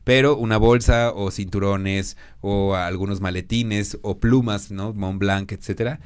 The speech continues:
Sobre eso se presta una cantidad. Es una excelente opción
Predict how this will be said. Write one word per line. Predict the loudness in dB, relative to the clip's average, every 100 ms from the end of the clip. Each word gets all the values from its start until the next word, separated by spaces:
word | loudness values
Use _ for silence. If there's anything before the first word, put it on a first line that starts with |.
| -20
Sobre | -18 -6 -2 2 2
eso | 2 0
se | -4
presta | -4 -6 -6 -10
una | -10 -12 -12
cantidad. | -10 -8 -8 -10 -18 _ -20 -20 -12
Es | -4
una | 0 0
excelente | 2 4 4 4
opción | 2 2 0